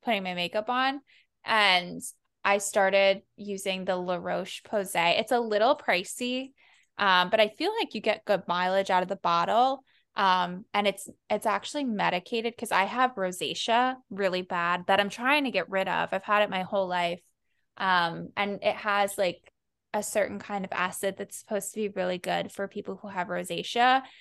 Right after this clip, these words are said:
And it's, like, tingly when I put it on my skin, and it makes my skin look so glowy. And I don't know, I feel more confident when I have it on, but I feel protected. Let me tell you,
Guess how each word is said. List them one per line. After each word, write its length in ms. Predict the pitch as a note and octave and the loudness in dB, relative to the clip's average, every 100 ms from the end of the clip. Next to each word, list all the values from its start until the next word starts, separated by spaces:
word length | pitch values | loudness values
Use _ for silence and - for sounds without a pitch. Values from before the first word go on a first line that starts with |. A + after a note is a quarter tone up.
| - _ | -20 _
And 140 | G#3 G3+ | -2 -2
it's, 180 | G3+ C4+ | 0 2
like, 240 | B3+ B3+ | 2 0
tingly 640 | - A#3 G3+ G#3 G#3+ G#3 G#3+ | -8 -4 -2 -2 -2 -2 -2
when 140 | G3 | -2
I 80 | G3 | -4
put 180 | G3 G3+ | -2 -2
it 120 | F#3+ | 0
on 140 | F#3+ | -2
my 180 | F#3 F#3+ | -2 -4
skin, 800 | F#3+ - - F#3 F#3+ F#3+ F#3+ F#3 | -4 -10 -4 0 2 2 0 0
and 80 | F#3+ | -4
it 60 | - | -2
makes 300 | G#3 - - | -2 -2 0
my 160 | A3+ A3+ | 2 2
skin 300 | - C4 B3 | -2 -2 0
look 160 | A#3 | -2
so 260 | - A#3 A3 | 2 4 2
glowy. 1040 | G#3 G3+ G3+ G3+ A3 A3+ A3 A3 A3 G#3+ G#3 | 0 -4 2 4 4 0 -4 -4 -2 0 0
And 260 | F#3+ F#3 - - _ | 0 -4 -12 -20 _
I 100 | - C#4 | 0 2
don't 80 | |
know, 80 | D4+ | 4
I 80 | C4 | 2
feel 160 | C4+ C#4+ | 0 -4
more 160 | C4+ | -4
confident 420 | C4+ B3+ B3+ G#3+ | -2 -2 0 -2
when 100 | F#3+ | 0
I 40 | F#3+ | -2
have 180 | A3 G3+ | -2 0
it 60 | |
on, 220 | G#3+ G#3+ F3 | 2 0 2
but 260 | F3+ F#3 - - - | 2 2 -4 -20 0
I 120 | D4+ | 0
feel 180 | - D5+ - | 8 6 6
protected. 960 | D4+ - B3 - - G4 A#3+ F#3+ F3+ - | -2 0 0 0 2 6 8 6 2 -2
Let 200 | B3+ D#4+ | 0 0
me 100 | - - | -4 -8
tell 340 | - C4 G4+ | 2 4 4
you, 400 | F#4+ A#3 G3+ G3 | 4 4 4 4